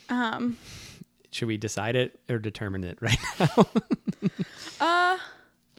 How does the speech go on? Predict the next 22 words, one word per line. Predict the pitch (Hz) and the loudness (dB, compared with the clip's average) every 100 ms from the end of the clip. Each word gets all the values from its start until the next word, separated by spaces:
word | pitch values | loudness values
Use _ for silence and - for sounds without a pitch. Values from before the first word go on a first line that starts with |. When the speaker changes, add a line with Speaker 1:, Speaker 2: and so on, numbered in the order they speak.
| _ _ _ _ _ _ _ _ _ _ _ _ _ _ _ _ _ _ _ _ _ | _ _ _ _ _ _ _ _ _ _ _ _ _ _ _ _ _ _ _ _ _
Speaker 1:
I | - 359 | -2 2
think | 415 - | 0 -2
let's | 339 339 | -6 -2
go | 339 | -2
determined. | 262 240 226 - - 247 - _ _ | -2 -6 -6 -6 -6 -8 -10 _ _
Speaker 2:
To | - 110 | -8 -4
be | 101 | -4
determined. | 98 - 98 101 104 _ - - _ | -6 -6 -6 -6 -8 _ -20 -20 _
So | - 120 | -2 2
I | 131 | 2
think, | 151 160 139 - | 2 0 -2 -6
to | - | -4
me, | 131 135 | -2 0
the | 120 107 | 0 -2
acrostic | - 123 113 - 101 - | -4 -4 -4 -4 -6 -6
on | 92 | -8
this | 90 90 | -6 -8
is | 95 92 - | -8 -8 -10
"T | - 143 131 | -8 -4 -4
be | 110 95 | -4 -4
determined." | 92 92 - 90 85 82 101 | -4 -6 -8 -8 -8 -6 -2
<laughs> | - | -2